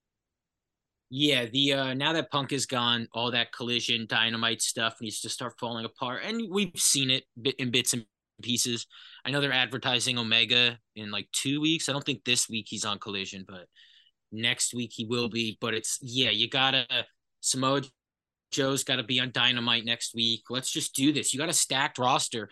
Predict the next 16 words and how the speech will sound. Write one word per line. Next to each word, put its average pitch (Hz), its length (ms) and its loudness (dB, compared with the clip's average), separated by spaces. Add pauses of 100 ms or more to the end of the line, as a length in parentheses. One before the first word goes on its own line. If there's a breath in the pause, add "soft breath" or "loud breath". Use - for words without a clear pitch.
(340 loud breath)
and 175 500 4
guys 131 320 4
like 127 180 0
Kyle 120 320 2
Fletcher. 113 600 -4 (1800)
Let's 131 140 -6
just - 180 -8
go - 160 0
for 104 300 -8
it. - 140 -20
Like, 113 160 -8
you 135 100 -2
really 160 460 2
can 143 300 -2
do 131 140 0
some 120 400 -2